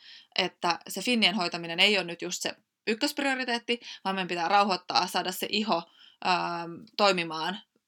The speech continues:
vähän normaalimmin, koska sen myötä sitten ne finnit voi rauhoittua ja, ja jopa hoitua sit ihan itsestään.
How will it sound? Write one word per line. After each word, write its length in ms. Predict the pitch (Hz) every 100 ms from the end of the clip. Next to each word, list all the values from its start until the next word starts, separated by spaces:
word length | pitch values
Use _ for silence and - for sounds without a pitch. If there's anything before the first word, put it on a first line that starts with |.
| -
vähän 340 | 202 220 190
normaalimmin, 960 | 196 208 190 180 151 160 156 143 160 214 - - -
koska 240 | 190 190
sen 160 | 214 233
myötä 260 | 214 175 202
sitten 240 | 190 175
ne 60 | 185
finnit 360 | 240 233 202
voi 120 | 185
rauhoittua 640 | 170 170 185 170 175 165 160
ja, 240 | 160 156 - 156
ja 180 | 160 110 123
jopa 300 | 170 170 175
hoitua 360 | 170 165 156
sit 240 | 185 180 180
ihan 260 | - 180 170
itsestään. 720 | 175 185 185 185 - 131 214